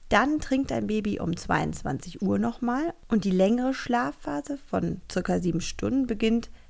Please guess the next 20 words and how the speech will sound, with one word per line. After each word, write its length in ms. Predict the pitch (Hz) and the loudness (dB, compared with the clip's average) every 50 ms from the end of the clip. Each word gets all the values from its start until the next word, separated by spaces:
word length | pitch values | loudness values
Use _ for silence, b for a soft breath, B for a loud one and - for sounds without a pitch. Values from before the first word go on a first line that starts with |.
| b b - | b b -2
dann, 320 | - 160 139 120 - 90 - | 0 2 2 2 2 0 -4
also 220 | - 160 160 190 185 | -4 -2 -2 0 0
um 140 | 214 233 | 0 0
zweiundzwanzig 840 | 226 - - 254 233 214 190 175 - - 165 - - - - - - | -2 0 0 2 2 2 2 -2 -2 -2 -4 -4 -6 -8 -10 -6 -2
Uhr. 280 | 165 196 233 302 370 B B B B B B B B | 0 0 0 0 -2 B B B B B B B B
Und 160 | - 220 214 202 | 2 4 4 4
das 240 | 190 - - - | 2 -2 -4 -6
heißt 320 | - 139 147 196 - - - | -4 -2 -2 -2 -4 -4 -4
dann, 240 | 269 285 294 302 330 - | -2 -2 -2 -2 -4 -2
dein 180 | - 233 233 208 | 0 0 0 0
Kleines 440 | - 202 180 175 214 247 - - 196 | 0 0 0 0 0 -2 -4 -4 -4
würde 160 | 190 190 - | -2 -2 0
erst 280 | - - 170 - - | -2 -2 -4 -4 -6
um 80 | 233 254 | -8 -6
fünf 320 | - - - 294 262 - | -2 2 2 2 2 2
Uhr 180 | - 147 - - | 0 -4 -4 -4
zum 200 | - - 135 - | -6 -8 -8 -8
Trinken 420 | - - - 160 165 160 180 165 | -6 -4 -4 -4 -4 -4 -6 -6
wach 240 | - - - - - | -6 -8 -10 -12 -14
werden. 240 | - 185 190 - | -14 -14 -14 -14